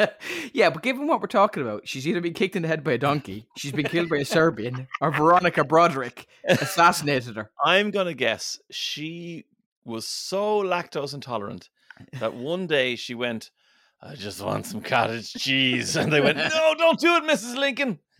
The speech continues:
Speaker 2: I don't,
Speaker 1: And she
Speaker 2: I don't know.
Speaker 1: exploded.
Speaker 2: Yeah.
Speaker 1: You're not far off. Milk
Speaker 2: Oh,
Speaker 1: did
Speaker 2: dear.
Speaker 1: kill her.
Speaker 2: Oh, how?
Speaker 1: So, the white snake root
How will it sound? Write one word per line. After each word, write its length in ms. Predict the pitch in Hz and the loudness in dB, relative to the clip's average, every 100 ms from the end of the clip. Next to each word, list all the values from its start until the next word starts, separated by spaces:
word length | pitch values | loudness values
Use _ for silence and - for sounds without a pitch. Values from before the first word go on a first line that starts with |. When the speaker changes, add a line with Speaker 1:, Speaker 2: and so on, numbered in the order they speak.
| - | -6
Speaker 2:
I 60 | - | -2
don't, 340 | - - 120 | 0 0 2
Speaker 1:
And 140 | 156 165 | 2 2
she 120 | 175 | 2
Speaker 2:
I 40 | |
don't 120 | 139 | 2
know. 60 | 127 | 2
Speaker 1:
exploded. 480 | 160 143 123 107 - _ - | 2 2 0 -6 -12 _ 0
Speaker 2:
Yeah. 220 | 143 113 - _ - - | 2 2 -2 _ -20 -6
Speaker 1:
You're 160 | 220 233 | -2 0
not 240 | 285 349 | 0 -2
far 380 | - 262 254 247 | -2 -4 -2 0
off. 260 | 214 127 - | 0 -2 -6
Milk 260 | 156 190 208 | -4 -4 -4
Speaker 2:
Oh, 60 | 226 | -4
Speaker 1:
did 80 | |
Speaker 2:
dear. 160 | - 107 | -2 -4
Speaker 1:
kill 100 | - | -4
her. 140 | 92 - _ _ _ _ _ _ _ | -8 -14 _ _ _ _ _ _ _
Speaker 2:
Oh, 240 | 208 190 107 | -14 -12 -12
how? 340 | 151 196 139 - - _ | -10 -10 -10 -16 -20 _
Speaker 1:
So, 420 | - 190 143 - _ - | -8 -4 -4 -6 _ -14
the 80 | 135 - | -14 -10
white 380 | 196 233 311 - | -6 -4 -4 -8
snake 560 | - - 180 185 185 - | -18 -12 -10 -10 -10 -10
root 200 | 110 - | -12 -12